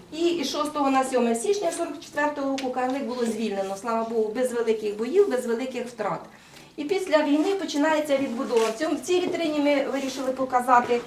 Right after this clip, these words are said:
що будувалося. Також у нас уже в вісімдесят шостому році такі були події, як Чорнобильська аварія. Кагарличани теж приймали участь, тому що у нас були великі підприємства, які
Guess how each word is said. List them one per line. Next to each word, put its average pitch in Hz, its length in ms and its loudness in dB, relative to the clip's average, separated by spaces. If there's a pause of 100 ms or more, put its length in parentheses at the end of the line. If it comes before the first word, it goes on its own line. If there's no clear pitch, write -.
(160)
що 320 220 -2
будувалося. 320 720 6
Також 269 420 2 (540)
у 254 120 0
нас 247 220 6 (100)
уже 240 160 -2
в 240 60 0
вісімдесят 247 460 -2
шостому 240 520 -2
році 233 180 -6
такі 226 280 -6
були 240 400 -4 (240)
події, 233 440 -2
як 226 240 0
Чорнобильська 226 640 0
аварія. 294 640 4 (240)
Кагарличани 254 640 6
теж 320 200 6
приймали 339 480 4
участь, 294 380 0
тому 277 200 2
що 269 100 -2
у 262 40 2
нас 254 160 4
були 247 220 -4
великі 262 300 2
підприємства, 262 640 -2
які 254 460 0